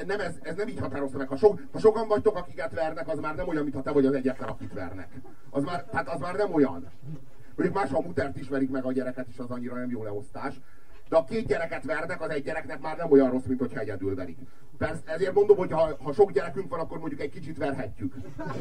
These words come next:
De ne, se ne nagyon, mert az már megárt.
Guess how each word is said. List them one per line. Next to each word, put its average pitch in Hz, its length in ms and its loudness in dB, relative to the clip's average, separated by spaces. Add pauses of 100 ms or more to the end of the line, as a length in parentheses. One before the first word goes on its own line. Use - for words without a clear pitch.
(2250)
De - 100 -4
ne, 233 140 4
se 254 120 8
ne 247 140 8
nagyon, 202 380 12 (540)
mert - 120 2
az - 80 6
már 196 140 4
megárt. - 580 0